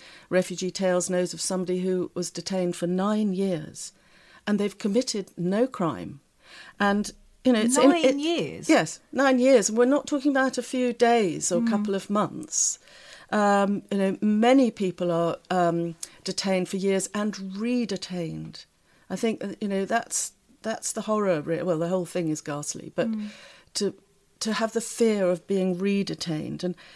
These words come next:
Speaker 1: you know, it's interesting to think, if you're a terror suspect, for example, there is a time limit. <laughs> So,
Speaker 2: Yeah.
Speaker 1: now, it,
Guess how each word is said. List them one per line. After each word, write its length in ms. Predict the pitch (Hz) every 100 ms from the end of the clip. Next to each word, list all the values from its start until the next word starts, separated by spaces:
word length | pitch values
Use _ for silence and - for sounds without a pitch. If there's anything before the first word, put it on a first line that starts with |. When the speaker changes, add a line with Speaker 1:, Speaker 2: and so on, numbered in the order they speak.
| - _
Speaker 1:
you 100 | 302
know, 80 | 262
it's 160 | 247
interesting 480 | 294 302 285 262 247
to 60 | 233
think, 260 | 262 233
if 120 | 240 247
you're 160 | 247
a 40 | 233
terror 360 | - 311 240
suspect, 580 | 190 - - - - -
for 160 | 170 160
example, 420 | 151 147 151 190
there 180 | 190 196
is 120 | 190
a 40 |
time 300 | 170 214 196
limit. 280 | 156 - - _ - - - -
<laughs> 400 | - - - 202
So, 180 | 220 196
Speaker 2:
Yeah. 160 | 185 208 - - - - - - - _
Speaker 1:
now, 160 | 226 220 -
it, 180 | - 254